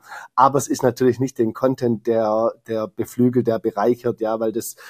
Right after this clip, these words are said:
ist, ähm, äh, ein schönes Dankeschön und das kann man auch immer wieder einbauen.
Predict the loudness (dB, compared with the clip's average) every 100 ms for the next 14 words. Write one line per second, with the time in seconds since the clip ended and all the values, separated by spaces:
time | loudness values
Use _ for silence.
0 | -20 -6 -4 -4 -4 -4 -2 -2 -4 -6
1 | -8 -12 -20 -14 -8 0 4 6 6 4
2 | 4 4 2 4 4 4 2 2 4 4
3 | 2 0 2 2 2 2 2